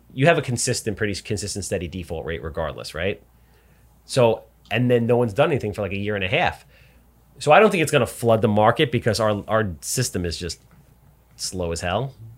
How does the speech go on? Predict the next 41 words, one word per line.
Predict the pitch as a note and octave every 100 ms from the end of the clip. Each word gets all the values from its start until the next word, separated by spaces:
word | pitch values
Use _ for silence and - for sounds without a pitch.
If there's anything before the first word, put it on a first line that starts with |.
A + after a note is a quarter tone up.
| _ _
But | - A2+
I |
do | A2 C#3
think | C3+ A#2+ G2+
that | G2+
it'll, | F#2+ F#2+
it'll | G#2+ G2+
start | F#2 F#2+ F#2
to, |
like, | F#2 F2+
trickle | - F#2+
out. | G2+ G2
But, | G2 -
like, | A2+
to | -
your | C3+
point, | C#3+ G#2 F#2
it's |
gonna | - G#2+
take | A2 F#2+
time. | D3 -
It's | D#2+
gonna | D3 D#3
take, | B2+ C#3
like, | F2+ E2+
a | -
couple | F2+ A2+ G#2
of | F#2+
years | F2+ G#2 G2+
to | F2+ F2+
start | - F2+
to, | F#2
like, | E2
try | - G2
and | F2 D2+
get | G2 F#2
some | F#2
of | F2
this | E2
stuff | - E2+ -
out | E2+ F2 D#2+